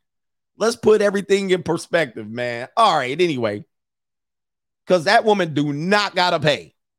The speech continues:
Trust me, she don't gotta pay to look good for you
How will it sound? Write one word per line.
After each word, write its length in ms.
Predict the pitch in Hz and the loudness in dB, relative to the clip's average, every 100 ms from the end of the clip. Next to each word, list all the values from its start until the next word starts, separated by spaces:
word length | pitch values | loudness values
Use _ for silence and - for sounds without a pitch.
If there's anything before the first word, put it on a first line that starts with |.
| - | -16
Trust 440 | - 190 208 165 - | -6 0 0 0 -2
me, 180 | 190 | -4
she 160 | 92 190 | -4 -2
don't 160 | 196 190 | -2 0
gotta 220 | 180 175 | 0 0
pay 180 | 170 170 | -2 -2
to 100 | 160 | -2
look 320 | 165 139 113 | -4 -6 -2
good 260 | 156 170 | 0 0
for 80 | 170 | 0
you 320 | 156 147 139 | 0 0 0